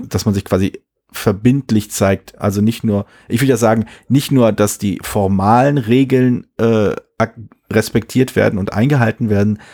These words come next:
sondern es eben auch die informellen Absprachen, die wir mit dem, mit einem sch-, gemeinsamen Spiel in Verbindung bringen,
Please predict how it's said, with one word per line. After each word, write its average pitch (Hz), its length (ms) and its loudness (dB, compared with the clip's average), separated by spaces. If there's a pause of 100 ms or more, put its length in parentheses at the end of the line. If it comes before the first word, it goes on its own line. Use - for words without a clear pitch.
(160)
sondern 101 200 0
es - 120 -6
eben 110 180 2
auch 95 80 -2
die - 120 -4
informellen 98 680 0
Absprachen, 90 720 -4 (300)
die 101 140 0
wir 101 60 2
mit 98 140 2
dem, 90 160 -2
mit 98 140 0
einem 95 160 0
sch-, - 200 -6
gemeinsamen 98 440 2
Spiel 98 180 -4
in 92 80 0
Verbindung 101 480 0
bringen, 87 340 -2